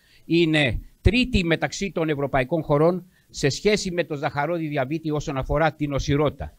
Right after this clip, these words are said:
Αυτά συμβαίνουν την ώρα που η Ελλάδα ήδη καταδικάζεται από την Ευρωπαϊκή Ένωση σε σχέση με υπερβάσεις για τα οξύδια του αζότου και για τα αιωρούμενα σωματίδια στη Θεσσαλονίκη και στην Αθήνα.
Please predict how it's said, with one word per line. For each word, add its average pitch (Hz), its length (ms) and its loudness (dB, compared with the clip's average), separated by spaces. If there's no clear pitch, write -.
Αυτά 196 580 4
συμβαίνουν 196 640 0
την 180 200 0
ώρα 220 300 4
που 202 360 4
η 170 160 4
Ελλάδα 202 400 6
ήδη 220 260 0
καταδικάζεται 180 840 2
από - 100 -2
την 147 120 -4
Ευρωπαϊκή 143 560 0
Ένωση 170 520 0
σε - 220 0
σχέση 220 360 2
με 196 100 -2
υπερβάσεις 180 880 2
για 147 300 0
τα 147 100 4
οξύδια 185 520 2
του 147 160 0
αζότου 160 520 0
και - 140 4
για 226 220 0
τα 196 120 0
αιωρούμενα 190 400 0
σωματίδια 156 540 0
στη - 100 -10
Θεσσαλονίκη 135 640 -6
και 147 120 -8
στην 147 160 -12
Αθήνα. 120 340 -2